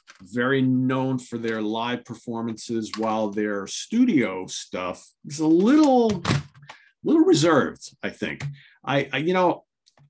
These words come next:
this is, and, and this is a weird one here, because I, I think that, like, I can totally get why you don't like the studio stuff.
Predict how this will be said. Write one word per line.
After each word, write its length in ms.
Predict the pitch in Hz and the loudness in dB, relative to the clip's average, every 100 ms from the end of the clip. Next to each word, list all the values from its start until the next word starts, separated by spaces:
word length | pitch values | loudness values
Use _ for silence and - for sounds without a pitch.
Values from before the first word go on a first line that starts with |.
| - | -16
this 280 | 135 190 - | -2 -2 2
is, 160 | 185 135 | 0 2
and, 180 | 135 135 | 0 2
and 140 | 147 | 2
this 140 | 202 | 4
is 100 | 160 | 4
a 60 | 127 | 2
weird 460 | 113 120 120 113 92 | 2 2 2 2 -4
one 160 | 87 | -12
here, 240 | 90 101 87 | -8 -8 -8
because 300 | 85 - 98 | -10 -8 -4
I, 140 | 104 | -4
I 100 | 101 | -4
think 360 | 101 - 147 139 | -4 -2 -2 -2
that, 220 | 113 107 | -6 -4
like, 280 | 101 95 - _ _ _ - | -6 -6 -10 _ _ _ -6
I 100 | 113 | -4
can 160 | 123 | -2
totally 300 | 120 143 139 | 0 2 2
get 240 | 120 123 110 | 2 0 0
why 200 | 104 107 | -2 0
you 160 | 104 | 0
don't 180 | 104 101 | -2 -4
like 180 | 98 95 | -8 -10
the 60 | - | -12
studio 420 | - 110 117 113 | -2 0 2 0
stuff. 480 | - - 120 123 | -2 -4 -4 -4